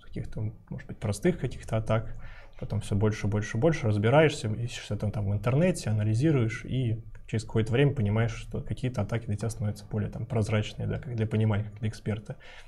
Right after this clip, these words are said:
То есть нет какого-то такого курса, который тебе может помочь.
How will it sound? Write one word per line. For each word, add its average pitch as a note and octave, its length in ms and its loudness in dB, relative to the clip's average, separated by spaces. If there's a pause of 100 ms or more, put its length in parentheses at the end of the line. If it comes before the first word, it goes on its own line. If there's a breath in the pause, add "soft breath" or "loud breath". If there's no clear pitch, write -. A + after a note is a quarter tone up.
(200 loud breath)
То - 60 -10
есть - 120 -6
нет D3 160 4
какого-то G#2 380 0
такого G#2 280 0
курса, A#2 580 -2
который G#2+ 260 -2
тебе - 160 -4
может G#2 220 -4
помочь. - 340 -4